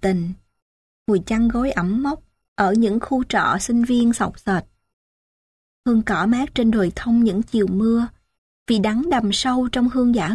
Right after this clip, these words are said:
quỳ, cái níu chân của dặm đường đất đỏ mùa mưa.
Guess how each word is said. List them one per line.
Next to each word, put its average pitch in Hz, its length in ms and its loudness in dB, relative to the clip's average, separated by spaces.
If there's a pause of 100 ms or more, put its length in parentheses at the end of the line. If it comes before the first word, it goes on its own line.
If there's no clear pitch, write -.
quỳ, 196 340 0 (680)
cái 233 160 0
níu 254 300 2
chân 247 260 2
của 202 140 2
dặm 185 280 0
đường 185 240 2
đất 262 240 -4
đỏ 214 280 -2
mùa 208 200 0
mưa. 226 400 0